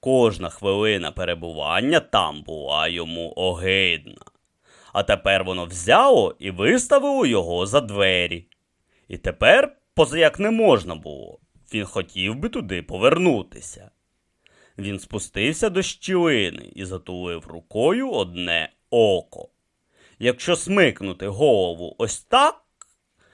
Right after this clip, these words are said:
воно з'явилося в полі зору на секунду і знову зникло. Він спробував ще пару раз, але воно більше не показувалося. «А якщо стисати каміння?»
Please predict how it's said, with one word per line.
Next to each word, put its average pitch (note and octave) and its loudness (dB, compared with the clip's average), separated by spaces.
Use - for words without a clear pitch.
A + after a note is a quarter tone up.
воно C#3 2
з'явилося C3 2
в - -10
полі G2 -4
зору B3+ 2
на A#3+ -2
секунду B2 -6
і - -14
знову D#3+ 0
зникло. G2 -8
Він G2 -8
спробував C4+ 2
ще G3 6
пару D3 6
раз, B2 2
але F#2 0
воно F2 0
більше C3 -4
не G2 -4
показувалося. D#2+ -6
«А G2+ -2
якщо B2+ 2
стисати C#4+ 0
каміння?» G#2+ 0